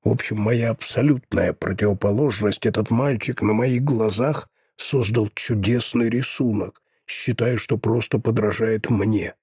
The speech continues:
Извлёк это чудо откуда-то из своего нутра, из таинственных глубин своей Д Н К, из молекул фосфора и азота, и тем самым показал мне, что от природы обладает такой же мощью,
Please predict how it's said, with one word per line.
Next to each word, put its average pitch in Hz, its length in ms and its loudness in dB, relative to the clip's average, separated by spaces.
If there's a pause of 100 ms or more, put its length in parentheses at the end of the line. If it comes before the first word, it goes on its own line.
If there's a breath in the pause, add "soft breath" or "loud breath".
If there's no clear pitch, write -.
(480)
Извлёк 120 600 2
это 110 180 0
чудо 120 540 0
откуда-то 123 720 0
из 117 160 0
своего 123 400 0
нутра, 120 580 0
из - 280 -4
таинственных 131 760 2
глубин 131 540 2
своей 127 400 0
Д 127 300 2
Н 135 140 0
К, 110 400 -4 (360)
из 107 220 2
молекул 127 640 2
фосфора 131 720 0
и 131 40 0
азота, 123 800 -2 (400)
и 123 100 2
тем 120 240 0
самым 127 400 0
показал 123 500 2
мне, 123 280 2
что - 220 0
от 107 100 -6
природы 127 480 2
обладает 127 600 0
такой 131 340 2
же 127 180 0
мощью, 131 680 0